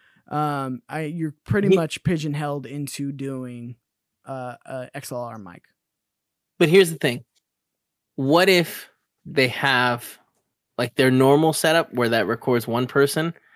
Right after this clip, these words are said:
Speaker 2: And, like, this is me just trying to be a-, as economical as possible. And then you have a laptop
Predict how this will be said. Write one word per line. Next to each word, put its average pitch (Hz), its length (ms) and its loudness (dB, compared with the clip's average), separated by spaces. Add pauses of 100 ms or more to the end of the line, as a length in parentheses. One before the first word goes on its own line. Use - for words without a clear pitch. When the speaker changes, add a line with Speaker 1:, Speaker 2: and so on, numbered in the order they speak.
(580)
Speaker 2:
And, 170 140 6
like, 160 240 2
this 226 260 4
is 208 140 4
me 196 180 8
just 180 160 2
trying 165 200 0
to 156 40 4
be 147 180 2
a-, 135 200 0
as 165 320 2
economical 131 680 2
as 117 100 -4
possible. 113 520 -2 (1080)
And 143 160 4
then 151 80 6
you 160 80 6
have 147 160 2
a 135 60 2
laptop 123 800 2